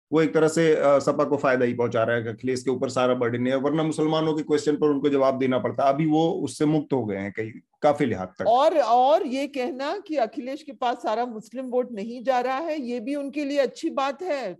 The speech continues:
Speaker 2: politically, अस-, अफसोस की बात है, लेकिन क्योंकि वो मुस्लिम डिपेंडेंट आज के दौर में टैग से बचे हुए हैं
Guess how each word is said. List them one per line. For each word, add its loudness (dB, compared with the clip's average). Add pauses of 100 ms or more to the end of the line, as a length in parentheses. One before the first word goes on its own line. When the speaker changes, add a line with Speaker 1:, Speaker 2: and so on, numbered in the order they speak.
Speaker 2:
politically, -12 (420)
अस-, -6
अफसोस -6
की -10
बात -2
है, -6
लेकिन -8
क्योंकि -8
वो -6
मुस्लिम -12
डिपेंडेंट -8 (440)
आज -2
के -10
दौर 0
में -8 (240)
टैग 0
से -2
बचे 0
हुए -6
हैं -12